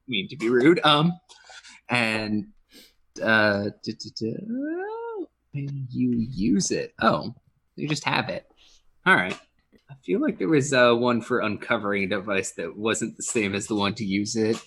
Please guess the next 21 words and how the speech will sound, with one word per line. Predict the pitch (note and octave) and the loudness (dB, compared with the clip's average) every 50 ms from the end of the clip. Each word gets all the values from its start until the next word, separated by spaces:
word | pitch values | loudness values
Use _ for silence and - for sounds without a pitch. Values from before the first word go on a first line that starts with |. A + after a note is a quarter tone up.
| _ | _
No, | - C#3 D#3 D3+ D3 C#3+ C#3 | -2 0 2 4 4 4 4
that's | C3 C#3 C3+ B2 - - - - - - - | 4 4 4 2 2 -2 -8 -10 -10 -4 -2
forgotten | B2+ A2 A2+ A#2 A2 - G#2 A2 G#2 | -2 0 0 0 0 0 -2 -4 -4
lore, | G#2 G#2 G2+ G2 F#2+ | -2 0 0 0 0
and | F#2+ F#2+ F#2+ F#2+ | 0 0 -2 -2
that's | F#2 - - - | -4 -6 -8 -12
not | E2 - - _ | -14 -14 -14 _
quite | - - - - | -16 -16 -16 -14
the | _ - | _ -16
same. | - - - _ _ | -16 -16 -16 _ _
Sorry, | - - F3+ C3+ - - - - _ _ - - | -6 -2 -2 -2 -2 -4 -8 -16 _ _ -8 -2
we're | F#3 G3 | -2 2
learning | F3 D#3+ C#3 B2 A2+ G#2 | 4 4 4 2 2 0
the | G2+ - | -2 -6
rules | - - - - - | -10 -16 -18 -16 -16
still. | - - - - - - _ _ _ _ _ - - | -16 -14 -14 -16 -16 -18 _ _ _ _ _ -6 -2
Uh, | A#2 A2+ A#2+ B2 B2+ C3 C#3 C#3+ D#3+ - | 0 2 2 2 0 -2 -4 -4 -4 -4
okay. | B3 - - F#4+ F#4+ - - _ _ _ _ _ | -4 -2 -2 -4 -4 -4 -8 _ _ _ _ _
Yeah, | - F#3 G#3 F#3 C3+ A#2 | -2 -2 0 0 -2 -2
you | - B2+ C3 | -2 0 0
have | C#3+ C3+ C#3+ C#3 C3+ C3+ | 2 2 0 0 -2 -4